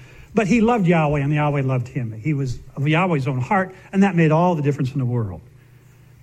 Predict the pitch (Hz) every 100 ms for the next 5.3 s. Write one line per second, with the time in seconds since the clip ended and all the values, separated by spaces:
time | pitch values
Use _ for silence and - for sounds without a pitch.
0 | _ - - - 175 160 - 196 185 156
1 | - - 180 185 170 135 127 165 170 151
2 | 127 131 135 131 117 147 254 - 190 139
3 | 127 - - - - - - - - -
4 | - - - - 302 381 - 269 277 262
5 | 254 185